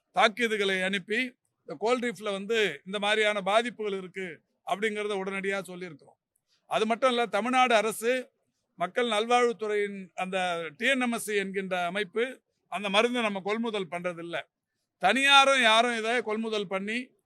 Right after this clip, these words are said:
இதுல வந்து பாதிப்புக்குள்ளாக கூடாதுன்னு உடனடியா தடை விதிச்சிட்டோம். தடை விதிச்சிட்டு மட்டும் இல்ல, ஒண்ணாம் தேதி இந்த நிகழ்ச்சி நடந்தது,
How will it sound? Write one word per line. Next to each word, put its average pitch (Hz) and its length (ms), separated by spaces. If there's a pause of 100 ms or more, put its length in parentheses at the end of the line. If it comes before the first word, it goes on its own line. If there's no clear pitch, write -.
(280)
இதுல 208 360
வந்து 226 100
பாதிப்புக்குள்ளாக 220 840 (100)
கூடாதுன்னு 208 540
உடனடியா 214 400
தடை 190 240
விதிச்சிட்டோம். 156 500 (540)
தடை 240 220
விதிச்சிட்டு 240 420
மட்டும் 214 320
இல்ல, 226 460
ஒண்ணாம் 233 300
தேதி 240 240
இந்த 226 160
நிகழ்ச்சி 202 340
நடந்தது, 190 600